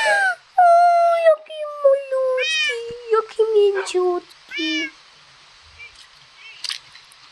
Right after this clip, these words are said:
Okej. Wystarczy już się tego urodzenia. No dobra.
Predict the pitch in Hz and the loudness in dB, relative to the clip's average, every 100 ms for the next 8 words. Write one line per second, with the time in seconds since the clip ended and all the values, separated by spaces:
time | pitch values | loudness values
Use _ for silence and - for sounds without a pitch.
0 | - _ - - 262 - 302 277 294 - | -20 _ -20 -10 -10 -4 -2 -2 -2 -6
1 | - - - - - - - - - 302 | -20 -20 -20 -20 -20 -18 -18 -16 -4 -4
2 | 302 - 302 285 254 - 226 233 240 - | -4 -2 0 0 -4 -8 -10 -10 -12 -14
3 | 233 220 220 214 220 214 214 208 196 190 | -14 -8 -8 -4 -6 -4 -8 -6 -8 -8
4 | 196 - _ _ _ - - - - - | -12 -20 _ _ _ -20 -20 -20 -20 -8
5 | 415 349 226 220 254 269 277 | -6 -4 -2 0 0 2 0